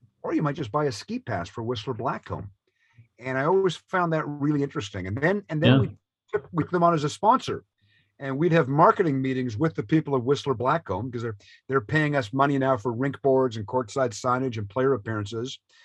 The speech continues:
Speaker 1: And now we're getting to know them, and we're comparing our numbers. And, uh, back then, between the Canucks and Grizzlies and all the events at, at, uh, Rogers Arena,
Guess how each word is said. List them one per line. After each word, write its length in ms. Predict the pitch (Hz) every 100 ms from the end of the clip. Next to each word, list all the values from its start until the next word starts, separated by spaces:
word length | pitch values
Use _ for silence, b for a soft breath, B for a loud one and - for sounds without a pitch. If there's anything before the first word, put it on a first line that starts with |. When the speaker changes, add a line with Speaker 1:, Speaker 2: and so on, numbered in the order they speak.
| b -
Speaker 1:
And 160 | 139
now 140 | 151 170
we're 80 | 156
getting 240 | 156 131
to 60 | 131
know 260 | 160 233
them, 320 | 131 95 156 - _ _ -
and 180 | 135 135
we're 100 | 117
comparing 440 | 123 165 175 165
our 80 | 143
numbers. 720 | 143 165 220 123 120 160 - _ _ _ _ _ _ _
And, 280 | 156 180 175
uh, 200 | 170 165 - - _ _ _ _ _ - -
back 260 | 143 165 -
then, 180 | 170 156
between 300 | 135 156 143
the 60 |
Canucks 380 | - 151 156 -
and 120 | 127
Grizzlies 420 | 131 147 131 135
and 80 | 123
all 120 | 139
the 120 | 131 120
events 400 | 110 139 - 120
at, 60 | 104 - -
at, 240 | 113 104
uh, 140 | 113 101 b b -
Rogers 400 | 123 123 120 113
Arena, 440 | 110 156 117